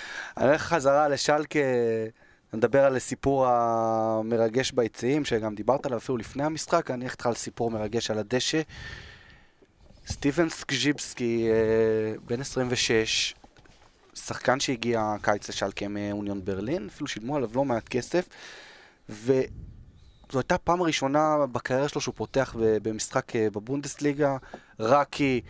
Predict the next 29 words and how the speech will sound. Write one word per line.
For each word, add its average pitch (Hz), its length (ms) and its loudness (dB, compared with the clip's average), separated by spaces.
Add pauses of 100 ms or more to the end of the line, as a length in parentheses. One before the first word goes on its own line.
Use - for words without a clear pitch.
(180)
שני 131 280 0
חלוצים, 117 560 -2
אה, 110 60 -4
פצועים, 131 360 2
גם 117 120 2
הוא, 127 260 0
גם 120 200 2
אמבולו. 127 640 4 (400)
ראקי, 143 400 2
הקבוצה 127 360 2
לא 139 140 4
כובשת, 127 560 0
וזה 117 220 -2
באמת 143 560 2 (640)
היה 147 240 6
מהלך, 165 680 4
אה, 147 460 2 (1160)
אתה 143 140 4
יודע, 147 360 4 (1300)
של 143 200 4
אין 165 160 2
ברירה, 143 440 4 (600)
וסקז'יבסקי 131 680 0
בהופעת 127 460 2
בכורה 160 220 2
בהרכב 127 340 -2
הבונדסליגה 117 460 -4
מבקיע, 117 420 0
אה, 107 640 0